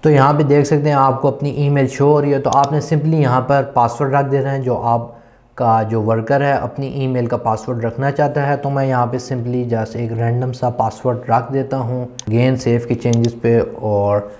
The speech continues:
आप देख सकते हैं successfully reset the password। तो मैं again मालिक वाले, आ, कह दें कि सेलर के अकाउंट में लॉगिन हो चुका हूँ जो मेरा अपना है।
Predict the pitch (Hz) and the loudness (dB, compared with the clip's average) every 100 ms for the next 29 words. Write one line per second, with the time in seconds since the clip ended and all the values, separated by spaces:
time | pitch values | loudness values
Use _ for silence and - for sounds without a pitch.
0 | - - 113 127 123 135 139 143 143 143 | -20 -4 0 2 4 2 2 0 -2 -4
1 | - 127 - 147 151 151 147 135 143 156 | -2 -4 0 0 2 2 4 4 2 0
2 | 135 127 - 110 110 127 107 - - - | 0 -2 -2 -4 -2 -4 -4 -8 -20 -20
3 | - - - 127 123 120 120 123 135 147 | -20 -14 -2 0 2 2 2 2 2 0
4 | 127 113 117 139 143 131 135 123 - - | 0 2 2 2 2 2 2 -2 -6 -18
5 | - _ _ _ - 117 107 117 113 113 | -20 _ _ _ -8 -6 -2 0 0 0
6 | 117 110 107 104 117 110 117 117 113 107 | -2 0 -2 0 0 0 0 0 0 0
7 | 110 110 104 117 131 135 127 127 120 107 | 0 2 2 0 0 0 -2 -4 -2 -2
8 | 104 104 - 127 131 135 | -2 -4 -4 -2 0 0